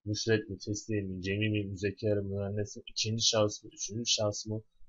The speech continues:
bunların farkında olarak en azından bir ketebenin çekimini yapsanız, ketebne diye burası gelmektedir. O da ne olur? Cemî müennes olur diye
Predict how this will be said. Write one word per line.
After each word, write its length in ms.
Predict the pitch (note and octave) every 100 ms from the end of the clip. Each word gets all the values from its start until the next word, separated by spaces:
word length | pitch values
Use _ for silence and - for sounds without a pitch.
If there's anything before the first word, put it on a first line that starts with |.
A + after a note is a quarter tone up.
| -
bunların 260 | D#3+ F3 -
farkında 400 | C3 B2+ D3+ D3
olarak 380 | F#3 C3+ F#2+ - _ _ _ _ -
en 100 | E3
azından 420 | E3 A#2 A2+ A2+
bir 140 | A2 -
ketebenin 460 | C3 - A#2 A2
çekimini 460 | G#2+ A2+ G#2+ G2+ G2
yapsanız, 600 | A#2 - C#3+ D3 D#3 - _ _ - - -
ketebne 1000 | - B2 - D3 E3 E3 B2+ B2+ A#2+ - -
diye 260 | G#2 A2 B2
burası 360 | A#2+ G#2 - F#2+
gelmektedir. 760 | F2 E2 E2 _ - C#3 D#3
O 160 | D3 A#2+
da 120 | B2
ne 60 |
olur? 360 | B2 F2+ A2 B2+
Cemî 260 | G#2+ G#2 B2
müennes 460 | G#2+ G2 F#2+ -
olur 240 | G2 F2+ F2
diye 180 | A2+